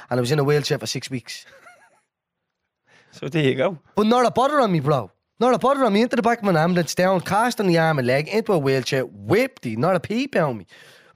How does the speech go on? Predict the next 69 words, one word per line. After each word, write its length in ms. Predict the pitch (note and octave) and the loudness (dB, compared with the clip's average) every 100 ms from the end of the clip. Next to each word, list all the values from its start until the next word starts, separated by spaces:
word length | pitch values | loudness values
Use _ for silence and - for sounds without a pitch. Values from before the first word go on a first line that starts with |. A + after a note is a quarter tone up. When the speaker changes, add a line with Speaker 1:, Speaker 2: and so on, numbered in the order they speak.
| _ | _
Speaker 1:
Broke, 260 | A#3+ C#4 - - | 0 0 -2 -2
I 80 | |
broke 280 | F#3+ C4 C#4+ | 2 2 2
every 160 | C4 A3 | 0 0
bone 120 | G#3+ | 0
in 60 | E3+ | 0
my 60 | |
body, 160 | D#3+ G#3+ | 0 -2
broke 200 | F3 D3+ | -2 -4
me 100 | B2+ | -8
ribs, 520 | A#2 D#3 G3 G3+ D#3+ | -2 2 4 2 0
broke 200 | - D#3+ | -2 -2
me 180 | B2 C3 | 0 0
eye 180 | F3 F3+ | 2 2
socket, 320 | - F3+ E3+ | 0 -2 -4
me 100 | B2+ | -10
jaw. 440 | - E3 F3+ F3+ - - | 0 4 4 4 0 0
Speaker 2:
You 80 | F#3+ | 2
had 100 | D#3+ | 4
a 40 | |
headache 200 | E3+ F3 | 2 2
the 40 | F3+ | 2
other 140 | F#3 | 2
Speaker 1:
Hand, 100 | F#3 | 2
Speaker 2:
day 100 | C#3+ | 2
and 80 | C#3+ | 2
you 60 | C3 | 0
were 60 | |
in 100 | C3+ B2+ | -2 -4
foul 420 | - E3+ C#3 C#3+ | -2 0 2 2
Speaker 1:
hand. 100 | B2+ | 2
Speaker 2:
humour. 320 | B2 A2+ A2 _ - | 2 -2 -8 _ -8
Speaker 1:
And 160 | B2 | -4
I 80 | C3 | -4
can't 360 | - - C#3+ - | -4 -6 -6 -6
cope, 360 | - D#3+ F3 | -4 -4 -4
bro, 160 | - C#3+ | -2 0
with 140 | A2+ - | -2 -4
pain, 260 | D3+ D#3 | -6 -4
with 120 | C#3+ | -4
sick. 340 | - A3+ - - _ _ _ _ | -2 -4 -4 -20 _ _ _ _
Like 160 | D#3+ E3 | -2 0
a 60 | C3 | 0
headache, 600 | C3 F#3 F#3 F3 - _ _ _ | -2 -4 -8 -12 -16 _ _ _
or 200 | - B2 | -4 -4
like 300 | B2 B2 A2+ | -4 -8 -10
if 160 | - B2 | -10 -4
I, 80 | B2 | -2
if 160 | A#2+ - | -2 0
Speaker 2:
Headache 260 | F#4 G4+ | 0 0
Speaker 1:
I, 40 | A3 | 0
Speaker 2:
is 80 | D3+ | -2
pain. 360 | F#3+ C4 G3 _ _ | -4 -4 -6 _ _
Speaker 1:
or 240 | - C3 - _ - - - | -4 -4 -4 _ -20 -16 -6
I 120 | A#2+ | -4
know, 260 | A2+ A2 | 0 -2
but 100 | G2 | -2
it's 160 | F#2+ - | -10 -6
different, 280 | B2 A#2+ A2 | -6 -6 -8
isn't 100 | B2+ | -6
it? 80 | B2 | -6
Like, 140 | A#2 | -6
a 40 | A#2 | -4
sickness 380 | D#3+ - D3 | -6 -4 -8
pain 200 | - C3+ | -4 -4
to 60 | A#2+ | -4
physical 360 | - C3 C3+ C3+ | -8 -8 -8 -6
pain, 280 | C3 B2 A2+ | -6 -6 -8
like. 220 | F#2+ | -16